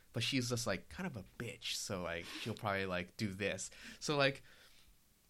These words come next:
everyone's basically supposed to be this, like, master manipulator, but everyone, like, k-,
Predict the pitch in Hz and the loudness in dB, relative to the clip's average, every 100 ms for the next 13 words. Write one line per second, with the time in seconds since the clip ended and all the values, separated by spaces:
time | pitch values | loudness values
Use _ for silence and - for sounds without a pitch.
0 | _ _ - - - 143 156 156 151 143 | _ _ -20 -6 2 2 4 2 2 4
1 | 113 117 123 123 120 120 117 107 - 110 | 4 4 2 2 0 0 0 0 -2 -2
2 | 101 95 92 95 92 104 92 - 110 90 | 0 -2 -2 -4 0 2 4 2 -2 -2
3 | 87 98 113 87 85 - 123 - - - | -4 -4 -2 -2 -2 -4 -6 -14 -20 -20
4 | - 107 107 113 110 107 104 95 92 - | 0 2 2 0 2 0 2 0 -2 -8
5 | - - - - - - | -16 -20 -20 -20 -20 -16